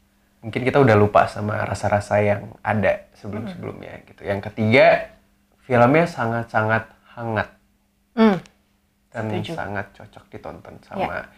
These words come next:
Speaker 1: rame-ramean sih cocoknya.
Speaker 2: Heartwarming tuh kayaknya kata yang
Speaker 1: Ah,
Speaker 2: tepat ya
Speaker 1: ah,
Speaker 2: menggambarkan film
Speaker 1: betul.
Speaker 2: ini ya, heartwarming banget, Hard Rockers.
Speaker 1: Sangat heartwarming.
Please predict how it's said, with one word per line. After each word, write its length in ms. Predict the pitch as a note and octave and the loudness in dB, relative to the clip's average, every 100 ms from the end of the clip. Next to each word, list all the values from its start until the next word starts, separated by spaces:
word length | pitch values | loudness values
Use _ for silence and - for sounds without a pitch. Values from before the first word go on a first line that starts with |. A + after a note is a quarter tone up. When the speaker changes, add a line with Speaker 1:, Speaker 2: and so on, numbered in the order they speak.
| _ _ _ _ _ - | _ _ _ _ _ -2
Speaker 1:
rame-ramean 760 | A2+ A2 A2 G#2+ A2 C3 C#3 | 4 4 6 4 2 0 -2
sih 200 | A#2 A2+ | -4 -12
cocoknya. 500 | - - - G#2 B2 - _ _ | -16 -20 -20 -20 -20 -20 _ _
Speaker 2:
Heartwarming 680 | - G3 - A3 A3+ B3 C#4 | 0 2 4 6 6 6 6
tuh 80 | D4 | 6
kayaknya 240 | C4 C4 C#4 | 6 4 4
kata 200 | A3+ A3 | 4 4
yang 140 | G#3+ | 4
Speaker 1:
Ah, 60 | G#3+ | 4
Speaker 2:
tepat 180 | - A3+ | 4 4
ya 120 | A3 | 6
Speaker 1:
ah, 40 | |
Speaker 2:
menggambarkan 520 | G#3+ G3 F3+ F3+ F#3 F3 | 6 4 6 4 4 2
film 200 | F#3 F3+ | 2 2
Speaker 1:
betul. 120 | F3+ | 2
Speaker 2:
ini 100 | F#3+ | 2
ya, 120 | F#3 F3 | 2 0
heartwarming 680 | F3+ F3 F3 F3 F3 F3 F3 | -4 -4 0 0 0 -6 0
banget, 300 | E3+ F#3+ F#3+ | 0 0 -10
Hard 200 | F#3 F#3 | -12 -12
Rockers. 340 | F3 E3+ - A2 | -10 -6 -2 0
Speaker 1:
Sangat 200 | G#2+ G#2 | -2 -8
heartwarming. 480 | - - G2 - | -10 -10 -20 -20